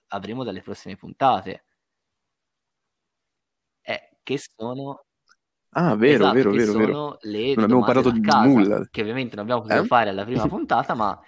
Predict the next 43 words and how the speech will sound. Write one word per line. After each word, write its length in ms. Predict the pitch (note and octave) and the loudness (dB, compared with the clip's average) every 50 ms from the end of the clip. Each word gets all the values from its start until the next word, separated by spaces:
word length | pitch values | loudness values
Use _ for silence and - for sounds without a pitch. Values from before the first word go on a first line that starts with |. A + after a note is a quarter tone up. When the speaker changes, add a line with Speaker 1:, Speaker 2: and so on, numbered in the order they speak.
| _ _ _ | _ _ _
Speaker 1:
Eh, 680 | - G2 G#2 G2+ F#2+ F#2+ F#2 F#2+ F#2 F2+ F2+ F2+ F#2 F#2 - _ _ _ _ _ _ _ _ _ | -10 -8 -6 -6 -6 -6 -8 -8 -10 -12 -14 -16 -18 -20 -20 _ _ _ _ _ _ _ _ _
Speaker 2:
Esatto. 360 | - A2 G#2 G2+ G2 F2+ F#2+ - | -2 0 2 2 2 0 0 -2
Speaker 1:
esatto. 500 | - C3 C3+ B2+ A2+ A2 A2+ - D#3 D3+ | 0 0 2 4 4 2 2 0 -2 -2
<laughs> 720 | - - - F#3 E3 - D3 G3+ B3 C4 B3+ C4 B3+ A#3 - | -2 -4 -6 -6 -6 -6 -6 -8 -6 -6 -6 -8 -8 -8 -4
Dalle 220 | - C3 C3+ C#3 | -2 0 0 0
prossime 320 | D#3+ F#3 F3+ - - C#3+ C#3 | 0 -2 -4 -6 -6 -6 -6
puntate 340 | C3+ E3+ F#3 F#3+ F#3+ F3 D#3 D#3 | -6 -8 -8 -2 2 4 4 4
Speaker 2:
Potremmo 140 | D3 C#3+ C#3 | 4 4 4
Speaker 1:
vi 40 | C3 | 4
Speaker 2:
inventarcele, 480 | B2+ B2+ B2 G#2+ - A#2+ G#2 G2+ G2 | 4 4 2 2 2 0 0 0 0
Speaker 1:
daremo 300 | A2 A2+ B2 - - - | 0 0 2 2 2 0
uno 80 | G#2 G2 | 0 0
Speaker 2:
però. 200 | A#2 A2+ A2+ A#2 | 2 4 4 2
Speaker 1:
spazio 200 | A2+ - - C3+ | 2 2 -2 -2
apposito 460 | - - - - - F3 F3 - E4+ | 0 0 0 0 0 0 0 -2 -4
Speaker 2:
<laughs> 20 | |
Speaker 1:
dove 200 | D#3+ A#2+ G#2+ G#2 | -4 -2 -4 -6
poterci 340 | G2 - - A2 G2+ - - | -6 -8 -8 -10 -10 -10 -10
fare 260 | - - C3 G#2+ G2+ | -6 -4 -4 -4 -4
delle 180 | G2 G2+ F#2+ G2 | -6 -8 -8 -8
domande 640 | G2 A2 A#2+ C3 B2 G#2+ G2+ G2 G2+ G#2 G#2 F#2 G#2 | -8 -8 -8 -8 -10 -10 -12 -14 -12 -12 -12 -12 -10
da 120 | G#2 C#3+ - | -12 -12 -12
casa 460 | - - B2 A2 A2 B2 C#3 F3 F#3+ F#3+ | -10 -8 -6 -6 -6 -6 -8 -10 -10 -10
e 40 | |
noi 140 | C#3 G#2 G2+ | -10 -12 -12
ne 80 | G2+ G2 | -14 -14
selezioniamo 540 | - - G2 - - - G#2+ G#2 G2 G2 F#2+ | -16 -16 -16 -16 -14 -14 -12 -12 -12 -12 -12
un 100 | F#2+ G2 | -12 -12
numero 560 | G#2+ A2 G#2 G2+ G2 G#2 G2 F#2+ F#2+ _ _ _ _ _ _ _ _ _ _ - _ _ | -10 -10 -10 -8 -8 -8 -8 -8 -12 _ _ _ _ _ _ _ _ _ _ -20 _ _
discreto, 720 | _ - G2+ G#2 G2+ - - - - G#2+ B2 C3+ B2+ A2+ G2 F#2+ | _ -20 -18 -18 -18 -18 -18 -14 -10 -6 -6 -6 -6 -8 -14 -14
penso 320 | - G2+ G2+ G2 - - | -14 -16 -16 -16 -18 -20
sulle 300 | - - G#2+ G2+ G2 G2 | -16 -12 -10 -10 -8 -8
due, 200 | F#2+ G#2 G#2+ G#2+ | -8 -6 -6 -6
tre 240 | G2+ - G2 G2+ F#2+ | -6 -8 -10 -12 -10
a, 300 | G2 G2 C#2+ D#2 F#2 C#2+ - | -10 -10 -10 -10 -12 -12 -12
a 160 | - - _ | -14 -16 _
puntata, 680 | _ - F#2+ G2 F#2+ - G#2+ A#2+ A#2+ G#2+ G#2 G#2+ A2+ A#2 | _ -18 -16 -12 -6 -2 -2 0 0 -2 -2 -4 -6 -6
dipende 300 | G2+ G#2 G#2 F#2+ F#2+ G2 | -8 -12 -16 -16 -16 -16
anche 120 | G2 G2+ _ | -16 -18 _
dalla 140 | - F#2 G2+ | -18 -16 -14
lunghezza 280 | G2 G2 G#2+ G#2+ - - | -14 -12 -12 -14 -14 -12
delle 120 | G#2 G#2+ | -12 -10
domande, 440 | D3 F3 D3+ A#2 B2+ C#3 D3+ D#3+ D#3+ | -10 -8 -8 -8 -8 -8 -10 -12 -14